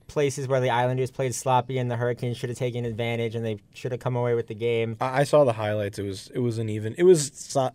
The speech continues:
Speaker 2: an even,
Speaker 1: But
Speaker 2: each team had, um, had, uh,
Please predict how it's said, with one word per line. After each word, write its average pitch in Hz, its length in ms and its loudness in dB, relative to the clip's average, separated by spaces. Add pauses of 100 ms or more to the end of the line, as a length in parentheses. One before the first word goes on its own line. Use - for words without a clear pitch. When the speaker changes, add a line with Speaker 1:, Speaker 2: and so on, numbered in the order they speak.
(300)
Speaker 2:
an 143 140 2
even, 147 260 0
Speaker 1:
But 139 100 -2
Speaker 2:
each 143 200 -2
team 139 280 -2
had, 113 340 0
um, 92 380 -6 (960)
had, 95 280 -8
uh, 85 200 -8